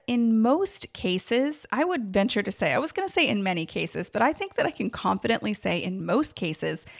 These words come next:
a lawsuit is the only way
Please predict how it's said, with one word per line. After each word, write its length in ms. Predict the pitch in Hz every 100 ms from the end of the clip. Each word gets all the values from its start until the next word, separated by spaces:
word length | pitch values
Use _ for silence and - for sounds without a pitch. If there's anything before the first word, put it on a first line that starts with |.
| - - -
a 100 | -
lawsuit 680 | 208 208 233 - - 208 190
is 160 | 190 185
the 200 | 208 - -
only 600 | 190 202 208 220 226 254
way 540 | - 185 190 185 185